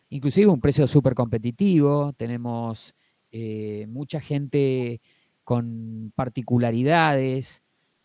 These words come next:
eh, me parece que hoy la obra tecnológica es más fácil inclusive de mover que la física, cuando uno va de un,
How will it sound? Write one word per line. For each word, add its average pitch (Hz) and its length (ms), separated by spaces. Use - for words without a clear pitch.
eh, 110 640
me 110 680
parece 143 280
que 143 100
hoy 143 100
la 139 160
obra 139 180
tecnológica 135 540
es 127 80
más 156 160
fácil 156 300
inclusive 127 440
de 123 100
mover 123 360
que 120 100
la 113 80
física, 139 600
cuando 107 280
uno 110 280
va 120 200
de 117 80
un, 110 260